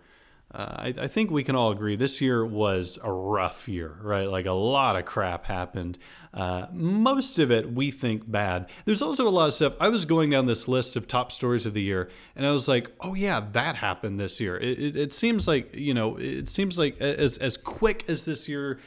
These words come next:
seemed to go by, I feel like it was just yesterday that the twenty sixteen campaigns were starting in twenty fifteen, like Ted Cruz at Liberty University. Remember that? That was, how fun. Uh, and, and, and I, so I, I feel like these things happened, you know, fifteen centuries ago, but apparently they happened this year.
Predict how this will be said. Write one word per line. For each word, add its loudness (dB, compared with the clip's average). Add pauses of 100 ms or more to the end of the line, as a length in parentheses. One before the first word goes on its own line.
(160)
seemed -2
to 2
go 2
by, 4
I -2
feel -4
like -4
it -4
was -6
just -4
yesterday -4
that -10
the -12
twenty -6
sixteen -8
campaigns -8
were -10
starting -6
in -8
twenty -6
fifteen, -6 (360)
like -10
Ted -6
Cruz -6
at -8
Liberty -6
University. -6
Remember -4
that? -4
That -6
was, -4 (480)
how 2
fun. -2 (300)
Uh, 4
and, 2
and, 0
and -2
I, 2
so 2
I, 4
I 0
feel 4
like 2
these 0
things 0
happened, -2
you 0
know, -2 (140)
fifteen -2
centuries -2
ago, -2
but -2
apparently -2
they -2
happened -6
this -6
year. -4